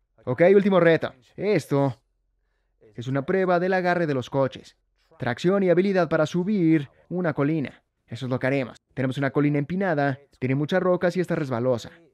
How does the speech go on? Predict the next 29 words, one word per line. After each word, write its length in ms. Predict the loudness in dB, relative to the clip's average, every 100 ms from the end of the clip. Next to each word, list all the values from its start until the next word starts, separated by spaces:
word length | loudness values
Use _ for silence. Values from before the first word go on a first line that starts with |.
| _
Y 80 | -8
tendremos 420 | -4 0 0 0
que 300 | 0 0 0 -2
subir 640 | -2 0 0 0 2 0 0
por 180 | -2
ahí. 380 | 0 -2 -4 -10 -16 -20 -20 _ _ _ _ _
Y 60 | -10
hacerlo 240 | -4 -2
lo 120 | -2
más 160 | -2 -4
suave 720 | -2 -2 0 -2 -6 -14 _ _ -8
y 120 | -6
calmado 360 | -2 0 2 0
posible. 520 | 0 -4 -6 -6 -12 -20 -12
Y 80 | -4
si 100 | 0
algo 180 | 0 -2
sale 200 | -4 -4
mal, 300 | -2 -2 -2
tal 140 | -2
vez 100 | -2
debamos 280 | -2 -4 -4
deslizarnos 540 | -4 -4 -4 -6 -4
de 80 | -4
reversa, 480 | -2 -2 -2 -2 -4
pero 180 | -2 -2
podría 240 | 0 -2
ser 120 | -2
espantoso. 580 | -6 -6 -6 -4 -6 -6